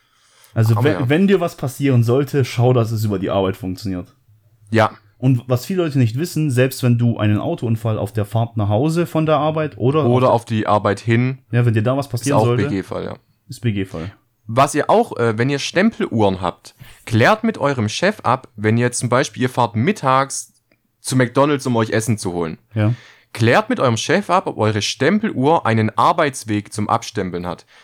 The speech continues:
Speaker 2: Wir zum Beispiel haben bei uns in, an der Stempeluhr, da kannst du dann für deine Pause, äh, dich stempeln, dass du dann dir zum Mac gehst, was holen gehst und dann stempelst du wieder an, wenn du wieder da bist, weil dann bist du für diese Zeit versichert.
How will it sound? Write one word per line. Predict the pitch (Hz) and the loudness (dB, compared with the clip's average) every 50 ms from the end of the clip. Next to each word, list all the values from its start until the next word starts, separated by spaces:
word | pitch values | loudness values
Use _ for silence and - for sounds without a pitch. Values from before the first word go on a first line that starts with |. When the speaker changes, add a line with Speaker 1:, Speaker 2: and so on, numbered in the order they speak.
| _ _ | _ _
Speaker 2:
Wir | - 117 - 185 185 | -2 0 0 0 0
zum | - 202 | -2 -2
Beispiel | 185 185 190 190 - 160 | 0 0 -2 0 -2 -2
haben | 139 | -2
bei | 127 | 0
uns | 120 113 120 - | 0 -2 -2 -4
in, | 120 110 - | -4 -4 -2
an | 104 107 | -2 -2
der | 101 | -2
Stempeluhr, | 98 - - 120 147 165 - - 180 185 190 | -2 -4 -4 -4 -2 -2 -2 0 0 0 0
da | 175 139 | 0 -2
kannst | - - 117 113 120 - | 0 0 -2 -2 -2 -6
du | 117 | -4
dann | 107 104 98 95 92 - - _ _ _ | -2 -2 -2 -2 -4 -8 -12 _ _ _
für | _ - | _ -2
deine | 117 113 107 101 95 | 0 0 0 0 -2
Pause, | - - 127 120 123 135 127 110 101 98 95 - - | -4 -2 -2 0 0 0 -2 -2 -2 -2 -2 -4 -4
äh, | - 92 90 90 87 85 - - _ - | -4 -2 -2 -2 -2 -4 -6 -10 _ -4
dich | 110 104 - - | -4 -4 -2 -6
stempeln, | - - 123 131 151 175 202 214 226 240 262 285 - _ _ _ _ _ _ _ _ _ | -2 0 0 0 0 2 2 2 2 2 -2 -4 -8 _ _ _ _ _ _ _ _ _
dass | - 123 120 - | -2 -2 0 0
du | 120 | -4
dann | 107 104 117 120 156 202 220 208 | -2 2 0 2 2 0 -2 -2
dir | - 165 131 | -4 -6 -4
zum | - - 110 107 | -2 -2 0 2
Mac | 117 156 190 - | 2 0 0 -2
gehst, | - 208 208 226 220 - | -2 -4 -2 -2 -2 -2
was | 127 110 107 - - - | -4 -4 -4 -4 -10 -10
holen | 110 110 123 143 175 214 214 190 | -6 -2 0 2 2 2 2 0
gehst | 202 202 208 - | -2 -4 -2 -2
und | - 123 | -2 -2
dann | 127 135 | -2 -2
stempelst | 135 - - 143 147 139 131 - | -2 -2 -4 -4 -4 -4 -8 -8
du | - 127 | -6 -6
wieder | 117 104 101 - | -2 -2 0 0
an, | 113 131 | 0 0
wenn | 143 139 135 | 0 0 -2
du | 123 110 | -2 -2
wieder | 107 101 95 | -2 -2 0
da | 101 123 143 170 | 0 2 0 2
bist, | 165 139 147 151 - - - | 0 -2 -6 -6 -8 -8 -6
weil | 101 101 | -4 -2
dann | 113 120 139 | -2 -2 -2
bist | 139 151 - | -4 -6 -10
du | - | -10
für | 127 - | -8 -8
diese | 120 113 120 123 131 | -8 -6 -6 -6 -6
Zeit | - - 107 101 98 | -6 -4 -4 -4 -4
versichert. | - - - - 98 98 90 - - | -4 -6 -6 -6 -6 -6 -8 -12 -16